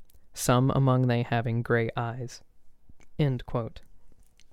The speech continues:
It is probable in this specific scenario, um, even though that this theory states that the colonists assimilated, that the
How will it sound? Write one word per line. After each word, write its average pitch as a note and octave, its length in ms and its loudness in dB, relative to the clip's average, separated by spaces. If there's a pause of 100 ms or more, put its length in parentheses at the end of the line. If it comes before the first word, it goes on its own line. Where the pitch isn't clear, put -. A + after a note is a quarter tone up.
(1000)
It D3+ 140 6
is D3+ 240 4
probable C#3 840 2
in B2+ 220 0
this B2 180 2
specific - 920 -6
scenario, A#2 720 -2 (480)
um, A2+ 340 0
even A#2 300 -2
though A2+ 140 0
that A#2 160 -4
this A#2 300 -4
theory A2+ 380 -2
states - 680 -4 (360)
that A2+ 420 -6 (180)
the C#3+ 80 -4
colonists B2+ 920 -6 (260)
assimilated, C3 760 0 (640)
that A#2 460 -2 (280)
the A#2+ 540 0